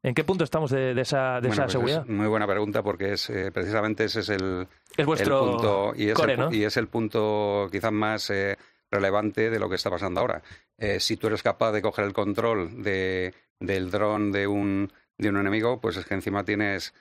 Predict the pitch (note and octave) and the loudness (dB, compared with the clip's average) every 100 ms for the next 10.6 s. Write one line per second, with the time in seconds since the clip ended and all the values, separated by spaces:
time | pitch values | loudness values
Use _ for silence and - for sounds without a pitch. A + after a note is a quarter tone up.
0 | _ _ G#2 G2+ G#2 G#2 G#2 G#2 G#2 G2 | _ _ -2 0 2 2 2 2 2 0
1 | G#2+ G#2 G#2+ B2 A#2 F#2+ F#2 F2 F#2 F2+ | 0 0 2 0 -2 -2 -2 -2 -2 -4
2 | F2 E2 - - F#2 F2+ F2 F2+ F2 - | -4 -4 -2 -2 0 0 0 -2 -8 -18
3 | _ _ F#2+ F2+ F2 F#2+ F2 E2+ E2 D#2+ | _ _ -2 0 0 -2 -2 -4 -6 -8
4 | - _ _ _ G2 F#2+ G2 G2+ - G#2+ | -10 _ _ _ -4 -2 -2 -2 0 0
5 | A#2 - G2+ G2+ G2 F#2 - G2 - A2 | 0 -4 -4 -2 0 -2 -2 -2 0 0
6 | G#2+ G#2 G#2+ - A#2 A2 A2+ A2+ A#2+ G#2 | 2 0 -2 -2 0 0 0 -2 -4 -2
7 | F#2+ F#2+ F#2+ F#2 - _ - G#2 F#2 F#2+ | -2 -2 -2 -4 -8 _ -4 -2 -2 -2
8 | F#2 - G2+ G2 F#2+ B2 A2+ A#2 G#2 - | -2 0 -2 0 0 0 -2 0 0 0
9 | G2+ G2+ G2+ F#2+ G2+ G2 F#2 F#2 G2+ G#2+ | 0 0 -2 -4 -4 -4 -2 -4 -2 -2
10 | G2 F#2+ F#2 F2+ F#2+ A#2 | -2 -2 -2 -2 0 -2